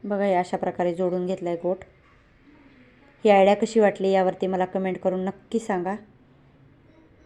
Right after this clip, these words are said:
मला आवडेल तुम्ही कमेंट करून सांगितलेलं.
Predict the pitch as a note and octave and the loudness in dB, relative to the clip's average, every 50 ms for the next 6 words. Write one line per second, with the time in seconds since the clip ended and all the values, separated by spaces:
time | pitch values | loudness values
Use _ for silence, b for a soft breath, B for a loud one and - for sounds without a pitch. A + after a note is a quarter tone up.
0 | _ _ _ _ _ _ _ _ _ E4+ E4 D4+ C#4 C4+ C#4 C4+ _ C#4 C4 _ | _ _ _ _ _ _ _ _ _ _ -20 -20 _ _ _ _ _ _ _ _
1 | C#4 C#4 _ _ _ _ _ _ _ _ - - - _ _ _ _ - G3 G3+ | -20 _ _ _ _ _ _ _ _ _ -20 -20 -20 _ _ _ _ -6 -4 0
2 | G3+ G3 F#3 F#3 F#3+ G3+ G#3+ A3 A3 A3+ G#3 G3+ F3+ G3 F#3 F#3 F3+ F#3+ F#3+ F#3 | 2 4 4 4 4 4 2 2 0 0 -2 -2 -4 -4 -4 -4 -4 -4 -4 -4
3 | F#3 F#3+ F3+ - G3 F#3 F3 F3+ F3+ F3 F3 E3+ F#3 A3 | -4 -4 -6 -6 -6 -4 -4 -6 -6 -6 -6 -4 -6 -6